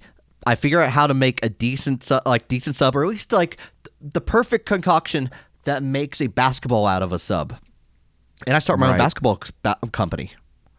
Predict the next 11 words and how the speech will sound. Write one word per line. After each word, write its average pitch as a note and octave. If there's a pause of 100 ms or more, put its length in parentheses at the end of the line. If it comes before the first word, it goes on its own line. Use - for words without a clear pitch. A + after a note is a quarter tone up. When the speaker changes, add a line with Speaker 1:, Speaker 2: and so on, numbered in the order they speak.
(540)
Speaker 1:
to D3+
make C3
Speaker 2:
That's D3+
Speaker 1:
basketballs. -
Speaker 2:
uh, - (120)
right, A#3+
yeah, F4+
that's B3
what F#4
I'm D4+
saying. -